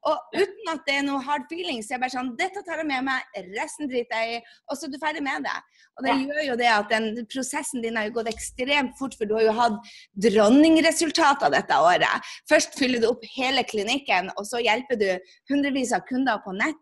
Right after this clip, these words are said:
Speaker 1: og det, det, det får man ikke uten å tørre, en, å investere, to, være i læring.
Speaker 2: Ja.
Speaker 1: Og det er det jeg synes har vært så imponerende med deg, det er det at du tør å være i den læringen, for det har vært en bratt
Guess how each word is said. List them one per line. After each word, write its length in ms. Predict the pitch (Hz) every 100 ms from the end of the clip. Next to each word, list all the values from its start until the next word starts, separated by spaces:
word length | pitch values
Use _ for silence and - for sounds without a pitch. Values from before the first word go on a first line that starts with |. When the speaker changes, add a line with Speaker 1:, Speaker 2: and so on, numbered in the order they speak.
| -
Speaker 1:
og 80 | 214
det, 140 | 214 202 208 - - -
det, 100 | 240 262
det 80 | 285 -
får 300 | 311 359 311
man 140 | 196 -
ikke 280 | 302 - - -
uten 420 | 339 349 240 202 - 214
å 80 | 208 _ -
tørre, 400 | - 302 277 214 -
en, 220 | 226 294
å 60 | 202
investere, 680 | 202 196 - 233 240 226 220 -
to, 160 | 254 220
være 240 | 196 175 170
i 40 |
læring. 460 | 117 180 151 117 226 - _ _ _
Speaker 2:
Ja. 140 | 233 226 - _ _ _ _ - - -
Speaker 1:
Og 80 | 240
det 120 | 254
er 40 | 233
det 100 | 269
jeg 160 | 262 247
synes 160 | 247
har 80 | 226
vært 140 | 226 226
så 80 | 214
imponerende 520 | 226 214 240 262 214
med 180 | 190 196
deg, 200 | 180 190
det 80 | 196
er 160 | 214 233
det 100 | 220
at 80 | 185
du 80 | 185 _
tør 320 | - 269 254
å 60 | 190
være 320 | 180 196 233
i 40 | 196
den 160 | 170
læringen, 440 | 175 196 262 220 185
for 120 | 202
det 80 | 196
har 80 | 214
vært 240 | 285 -
en 80 | 294
bratt 240 | 208 202